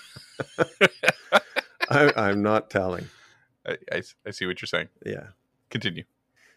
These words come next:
Speaker 1: So proper dancer accessories for this song are fishnets, skull and crossbone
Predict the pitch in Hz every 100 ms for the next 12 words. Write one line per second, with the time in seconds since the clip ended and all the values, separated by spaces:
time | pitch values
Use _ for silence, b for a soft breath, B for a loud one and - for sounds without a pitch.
0 | b - 127 120 139 143 143 143 120 120
1 | 120 127 110 - 117 117 - 107 98 -
2 | 98 104 - 101 95 90 90 117 113 -
3 | 120 117 - - _ _ _ _ _ -
4 | - 110 110 110 110 107 107 - 104 101
5 | 101 101